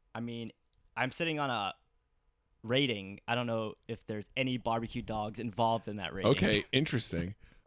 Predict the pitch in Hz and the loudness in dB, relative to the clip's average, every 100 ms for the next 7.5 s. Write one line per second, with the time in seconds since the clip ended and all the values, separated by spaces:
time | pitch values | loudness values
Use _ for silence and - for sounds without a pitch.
0 | - 123 120 127 143 123 117 - 139 131 | 0 2 4 4 6 6 4 2 2 2
1 | 110 - 139 - - - - - _ - | 4 6 6 6 2 -4 -6 -6 _ -20
2 | - _ _ _ _ _ _ _ _ _ | -20 _ _ _ _ _ _ _ _ _
3 | _ _ _ - 127 120 120 120 120 - | _ _ _ 8 10 10 10 6 2 -2
4 | _ _ - - - 139 135 - 131 135 | _ _ -12 4 10 12 12 10 8 8
5 | 110 - 139 131 156 160 - 147 143 180 | 8 8 10 10 8 8 6 6 8 8
6 | 220 - 92 - 107 120 147 139 101 107 | 6 0 -2 0 2 4 6 4 2 0
7 | 98 98 - 95 104 | -6 -8 -4 -2 -2